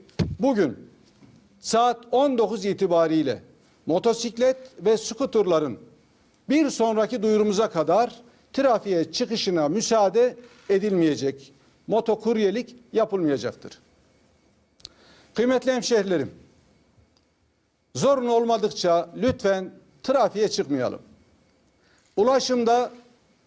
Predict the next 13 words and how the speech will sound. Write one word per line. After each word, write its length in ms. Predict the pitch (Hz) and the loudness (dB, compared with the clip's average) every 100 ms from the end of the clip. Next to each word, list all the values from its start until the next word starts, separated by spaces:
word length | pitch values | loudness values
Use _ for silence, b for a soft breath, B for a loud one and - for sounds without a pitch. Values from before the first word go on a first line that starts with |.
| _ - | _ -2
toplu 420 | 220 233 269 262 | 0 0 0 0
taşıma 400 | 233 214 233 240 | 0 0 0 2
araçlarını 800 | 202 202 - 185 175 175 190 202 - _ _ - | 4 2 2 0 0 0 -2 -4 -10 _ _ -2
tercih 460 | 180 190 170 180 | 2 2 2 0
edelim. 320 | 151 127 107 - - _ _ _ _ _ _ _ _ - | 0 -2 -6 -16 -20 _ _ _ _ _ _ _ _ -4
Ve 160 | 185 185 | -2 0
bir 120 | 277 | 0
önemli 400 | 220 214 208 214 | 2 2 2 2
uyarı 380 | 185 180 175 151 | 4 4 2 0
daha. 280 | 139 127 - - b b b b 208 | 0 -2 -4 -20 b b b b 0
Araç, 460 | 254 254 240 233 190 | 2 4 2 0 0
araçlarınızda 1000 | 226 262 247 240 214 196 175 135 151 151 | 2 2 0 0 0 0 -4 -2 0 0
mutlaka 960 | 165 294 349 - 185 - 202 220 214 | 2 0 0 0 -2 0 0 0 -4